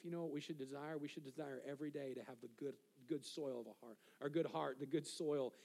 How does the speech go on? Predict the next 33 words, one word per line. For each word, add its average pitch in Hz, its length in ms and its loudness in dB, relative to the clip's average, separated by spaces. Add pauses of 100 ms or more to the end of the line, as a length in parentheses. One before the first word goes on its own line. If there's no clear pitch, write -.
(140)
in 147 120 2
our 139 180 2
heart 143 320 2
that 123 100 -2
says, 135 240 -2
"God, 139 240 -2
I 143 160 0
can 143 200 -10
receive 139 600 -4
your 110 100 -4
word." 95 80 -10 (2250)
Jeremiah 143 640 8
wrote 139 260 6
to 143 60 -8
the 139 80 6
believers 139 500 6
there, 151 180 4
"Hey, 185 140 6
break 180 280 4
up 233 220 0
your 139 80 0
fallow 104 380 -6
ground. 95 440 -12 (760)
Hey, 180 120 10
your 190 180 8
heart's 214 320 6
become 185 340 2
stony. 208 540 4
It's 165 120 4
become 190 320 2
hard. 185 420 6
It's 170 120 4
become, 185 340 4